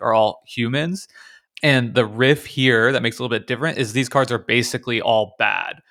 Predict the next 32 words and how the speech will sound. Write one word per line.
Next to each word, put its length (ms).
Like, 160
your 100
starting 600
deck 280
is 160
really 500
strong. 720
All 200
those 160
cards 280
are, 160
are 120
very 260
good. 360
And 140
then 140
you're 160
kind 200
of 100
cluttering 460
it 200
with 240
cards 320
that 100
are 80
gonna 160
slow 400
you 160
down, 580
uh, 340
because 360
they're, 360